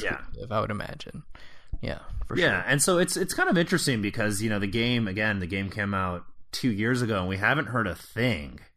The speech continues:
Speaker 2: Mm-mm.
Speaker 1: about
Speaker 2: They haven't
Speaker 1: a
Speaker 2: said,
Speaker 1: sequel.
Speaker 2: they haven't said a damn thing.
Speaker 1: They haven't said a damn thing. I did hear great things about Dark Souls three, however, and I read that, which I think you'll like, is that the, you know, I wouldn't say that the,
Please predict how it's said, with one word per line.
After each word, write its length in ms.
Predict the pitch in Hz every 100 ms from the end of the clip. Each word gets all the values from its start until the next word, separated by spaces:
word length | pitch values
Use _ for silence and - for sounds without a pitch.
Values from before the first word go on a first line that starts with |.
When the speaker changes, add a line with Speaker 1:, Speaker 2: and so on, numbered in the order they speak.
| - 131
Speaker 2:
Mm-mm. 220 | 131 120
Speaker 1:
about 340 | 101 92 87
Speaker 2:
They 40 | 87
haven't 140 | 113
Speaker 1:
a 40 | 101
Speaker 2:
said, 100 | 113
Speaker 1:
sequel. 300 | 143 - 135
Speaker 2:
they 80 | 107
haven't 180 | 113 113
said 160 | 113
a 100 | 98
damn 680 | 95 101 107 107 104 101 98
thing. 340 | - - - - -
Speaker 1:
They 220 | - 101 135
haven't 160 | 160
said 80 | 156
a 60 | 131
damn 280 | 123 113
thing. 200 | 107 110
I 80 | 107
did 180 | 120 175
hear 220 | 196 175
great 320 | 110 135 139
things 220 | 139 127 117
about 260 | 107 104
Dark 240 | 87 92 -
Souls 300 | - 90 -
three, 300 | - 139 151
however, 480 | 98 87 82 87 87 104
and 260 | 147 160
I 80 | 120
read 400 | 98 101 98 95 -
that, 160 | 95
which 180 | 90 92
I 60 | 95
think 200 | 90 -
you'll 160 | 135 156
like, 260 | 95 87
is 120 | 95
that 280 | 85 87 -
the, 300 | 95 92 92 - - -
you 80 | 104
know, 80 | 92
I 120 | 117
wouldn't 220 | 139 135 123
say 220 | 123 113
that 200 | 104 98
the, 100 | 95